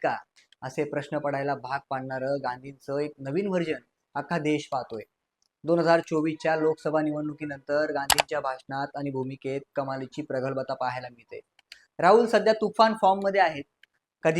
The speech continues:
ते संसदेत महादेवाचा फोटो हातात घेऊन भाजपला अडचणीत आणतात, तर कधी जाहीर सभांमधून भाजप आणि मोदी सरकारला एक्सपोज करतात.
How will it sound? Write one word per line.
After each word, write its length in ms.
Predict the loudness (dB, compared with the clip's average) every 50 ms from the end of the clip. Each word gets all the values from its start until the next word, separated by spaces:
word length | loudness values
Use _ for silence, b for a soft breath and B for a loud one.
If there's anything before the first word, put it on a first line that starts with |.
| 6
ते 60 | 4 4
संसदेत 500 | 2 0 -2 -2 0 0 2 2 2 2 0
महादेवाचा 520 | -2 -2 0 0 0 2 2 2 0 0
फोटो 280 | -4 -2 -2 -2 0 2
हातात 280 | 0 2 2 0 -2
घेऊन 320 | -2 0 -2 -2 0 0 0
भाजपला 380 | -2 -2 -2 -2 -2 -2 0
अडचणीत 400 | 0 0 -2 -2 -2 -2 0 2
आणतात, 300 | 2 0 0 -2 -6 -6 -6 _ _ _ _ _ _ _ _ _ 0
तर 80 | 2
कधी 200 | 4 4 4 6
जाहीर 280 | 6 6 6 6 6 4
सभांमधून 760 | 4 4 4 6 4 4 2 0 -4 -2 0 -2 -2 -2 -4
भाजप 440 | -4 0 0 0 2 0 0 0 0
आणि 120 | -4 -8
मोदी 260 | -6 -8 -8 -8 -8 -6
सरकारला 480 | -4 -4 -2 0 0 0 4 4 4
एक्सपोज 380 | 4 2 0 -2 -2 -2 -2 -2 -4
करतात. 300 | -6 -4 -4 -6 -6